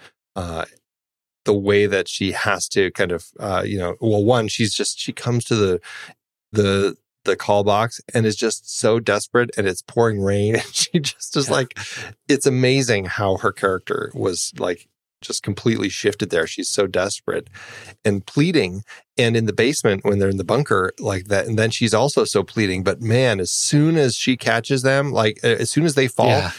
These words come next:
Speaker 1: she is so smart. And that's what's so interesting is she is the cunning one, just like they are. She's
Speaker 2: Yeah.
Speaker 1: just as parasitic. She pulls her phone out and starts filming right away so that she can, um, prove she has that way to kind of, um, kind of hold them now.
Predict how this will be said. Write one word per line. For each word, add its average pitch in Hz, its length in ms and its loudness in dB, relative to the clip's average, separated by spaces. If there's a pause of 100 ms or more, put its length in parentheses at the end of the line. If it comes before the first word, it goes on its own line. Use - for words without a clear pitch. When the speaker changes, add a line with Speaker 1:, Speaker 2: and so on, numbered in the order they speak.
(120)
Speaker 1:
she - 200 0
is 120 100 2
so 147 480 2
smart. 151 500 0
And 117 140 4
that's 123 160 2
what's 135 140 2
so 117 160 2
interesting 120 340 0
is 95 140 -2
she 170 240 2
is 160 240 2
the 123 80 -2
cunning 170 340 0
one, 95 160 0
just 120 260 0
like 117 180 2
they 120 180 2
are. 80 200 -4 (140)
She's - 280 0
Speaker 2:
Yeah. 135 60 0
Speaker 1:
just 156 280 2
as 143 100 0
parasitic. 131 480 0
She - 140 -4
pulls 185 380 2
her 175 100 2
phone 165 260 2
out 160 240 2 (300)
and 110 120 -2
starts 127 380 0
filming 117 420 2
right 113 300 2
away 120 460 0
so - 160 -2
that 95 140 -2
she 107 120 -2
can, 87 240 -4 (380)
um, 87 260 -2
prove 139 400 0
she 107 140 -2
has 107 240 0
that 98 300 0 (160)
way 101 360 2
to 95 140 -6
kind 92 160 -6
of, 87 160 -4 (480)
um, 87 360 -6 (380)
kind - 140 0
of - 60 -8
hold 135 340 2
them 131 260 2
now. 71 300 -6